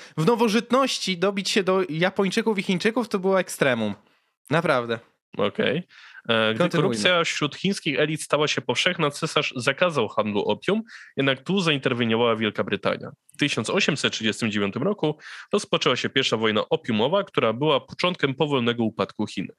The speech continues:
Speaker 2: Państwo środka do zwycięstwa komunistów w wojnie domowej z ty-, w tysiąc dziewięćset czterdziestym dziewiątym roku nie wygrało samodzielnie żadnej znaczącej wojny. Przegrało natomiast mnóstwo z nich. W chińskiej historii okres ten nazywa się wiekiem upokorzeń.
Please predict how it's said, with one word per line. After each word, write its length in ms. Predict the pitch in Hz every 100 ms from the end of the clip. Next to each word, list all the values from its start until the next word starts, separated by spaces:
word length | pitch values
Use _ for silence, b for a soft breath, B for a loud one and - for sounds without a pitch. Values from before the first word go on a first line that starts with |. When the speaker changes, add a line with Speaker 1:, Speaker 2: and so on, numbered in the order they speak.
| B B -
Speaker 2:
Państwo 340 | 139 147 143
środka 500 | 131 170 185 185 180 -
do 260 | 127 127 175
zwycięstwa 540 | 170 151 156 - 156
komunistów 540 | - 139 151 147 131
w 20 | 113
wojnie 300 | 127 151 143
domowej 400 | 147 147 139 131
z 140 | -
ty-, 260 | 131 127 117 - 110
w 60 | -
tysiąc 340 | 143 135 113
dziewięćset 360 | 135 147 - 120
czterdziestym 400 | - 117 - 110
dziewiątym 400 | 110 107 107 113
roku 340 | 175 - 156 B B B
nie 160 | 139 180
wygrało 380 | 175 143 139
samodzielnie 580 | 139 120 113 113 110 110
żadnej 360 | 101 101 101 107
znaczącej 480 | 110 107 101 127 139
wojny. 320 | 131 95 - B B B
Przegrało 360 | - 135 170
natomiast 480 | 139 123 117 107 -
mnóstwo 480 | 120 127 170 - 131
z 120 | 113
nich. 300 | 107 - - - B B B -
W 40 |
chińskiej 320 | 120 107 123
historii 520 | 113 - 160 202 190 175
okres 320 | 160 135 -
ten 160 | 123
nazywa 340 | 117 107 110 107
się 240 | - 104
wiekiem 380 | 101 120 - 107 -
upokorzeń. 680 | - 113 98 98 90 87